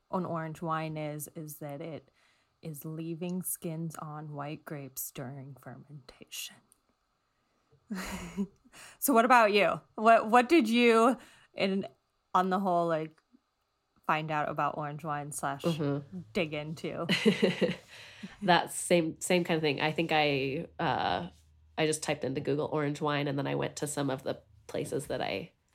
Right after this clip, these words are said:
Speaker 2: know I like researching about wine, like Wine Folly, and, um, there was a
Speaker 1: I
Speaker 2: good
Speaker 1: read
Speaker 2: article.
Speaker 1: those same ones,
Speaker 2: <laughs>
Speaker 1: probably.
Speaker 2: Yeah. I kind of assumed Wine Folly would be on both our lists. Um,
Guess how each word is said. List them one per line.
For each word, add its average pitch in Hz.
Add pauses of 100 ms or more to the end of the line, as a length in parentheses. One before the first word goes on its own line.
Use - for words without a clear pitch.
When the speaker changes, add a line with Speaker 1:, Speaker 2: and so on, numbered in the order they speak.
(500)
Speaker 2:
know 156
I 143
like -
researching 180
about 214
wine, 220
like - (240)
Wine 202
Folly, 180
and, 143
um, 139 (220)
there 156
was 156
a 214
Speaker 1:
I 226
Speaker 2:
good 220
Speaker 1:
read 190
Speaker 2:
article. 196
Speaker 1:
those 151
same 175
ones, 165
Speaker 2:
<laughs> -
Speaker 1:
probably. 190
Speaker 2:
Yeah. 254 (380)
I 165 (240)
kind 165
of 151
assumed 139
Wine 139
Folly 135
would 143
be 139
on 139
both 147
our 147
lists. 147
Um, 156